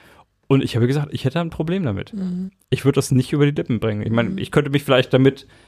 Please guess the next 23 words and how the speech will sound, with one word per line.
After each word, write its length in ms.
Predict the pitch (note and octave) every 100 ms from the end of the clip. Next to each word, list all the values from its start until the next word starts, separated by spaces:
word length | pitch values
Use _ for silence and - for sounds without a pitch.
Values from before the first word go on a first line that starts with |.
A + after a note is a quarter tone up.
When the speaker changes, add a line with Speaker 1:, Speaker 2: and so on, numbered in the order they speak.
| _
Speaker 1:
ich 100 | -
könnte 200 | - D3
mir 100 | C#3+
damit 240 | C3 A#2+ B2
behelfen, 500 | - C3 D#3+ - F#3+
dass 180 | C#3
ich 60 | A#2+
ein 80 | B2
bisschen 320 | A#2 B2 A#2
nuschel 420 | C3+ E3 A3+ D#4 - _ _
und 120 | - B2
dass 100 | -
jeder 160 | A#2+
glaubt, 280 | A2 A2+ D3+
ich 80 | D3+
hätte 240 | C3+ B2
Hi 180 | A#2+ A#2+
gesagt. 320 | D3+ F3 F#3+
Oder 180 | C#3 B2
ich 220 | - -
könnte 240 | - C#3 C3
mir 160 | B2
selber 380 | A2 A2+ D3 F#3+